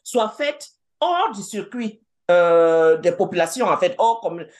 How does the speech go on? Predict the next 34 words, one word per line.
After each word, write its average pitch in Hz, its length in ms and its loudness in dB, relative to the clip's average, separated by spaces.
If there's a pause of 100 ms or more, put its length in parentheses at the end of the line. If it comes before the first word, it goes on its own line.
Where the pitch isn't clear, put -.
(100)
c'est 226 220 -2
pas 370 100 0
deux 233 220 0
mondes 208 260 -4
différents. 175 500 -2
La 180 180 0
recherche 254 360 -6
est 180 100 0
dans 175 200 0
le 165 80 -4
monde. 160 320 -2 (240)
Et 240 100 2
pour 277 220 -8
moi, 320 240 -2 (680)
pour 440 140 0
pouvoir 262 400 -4
améliorer 185 540 -4
la 175 100 0
communication, 151 880 -6 (300)
euh, 190 80 0
c'est 214 100 -2
à 196 140 0
deux, 233 320 0
à, 180 240 0
à 180 60 -6
deux 214 180 -2
niveaux 170 400 -4
ou 202 160 -4
à 165 80 -2
trois 185 240 -6
niveaux. 165 320 -10
Le 180 120 -6
premier 254 300 0
niveau, 196 420 -2